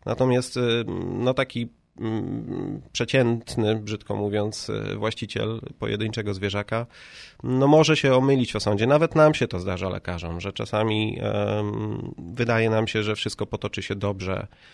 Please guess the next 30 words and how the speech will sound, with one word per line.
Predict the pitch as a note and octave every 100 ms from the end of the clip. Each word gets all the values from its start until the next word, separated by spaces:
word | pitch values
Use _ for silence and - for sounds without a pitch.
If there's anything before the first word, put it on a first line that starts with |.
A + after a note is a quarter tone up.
| - -
a | A2
potem | G#2+ A2
nagle | G#2 G#2 G#2
w |
ciągu | A2 G#2 G#2+
kilku | A2 A2
godzin | G#2 G#2 G2+
mamy | G2 G2+ G2+
jakieś | F#2+ G#2+ G2
załamanie. | G2 G2 G2 F2+ F2
Więc | G#2 B2 - - - _ -
myślę, | F3+ E3+
że | D3+
zawsze | D3+ E3+ -
wtedy, | D3+ D3+ C3+
kiedy | C3 A#2+ B2
są | A#2+ A#2
realne, | A2+ G#2+ G2+ G#2 G2+ G2+ - _ -
e, | G2+ G2+ F#2+
obawy | G#2 G#2 A2+ G2+
czy | -
lęki, | G#2 G#2+ F2+ - G2+ A#2+ B2+
że | G#2+
coś | - A2+
poważnego | - G#2+ G#2+ A2 G#2
może | G#2 G2+
się | G#2 G2
zdarzyć | G2 G2+ G2 G#2+ A#2+ -
w |
nocy, | A2 G2+ - B2+ C#3+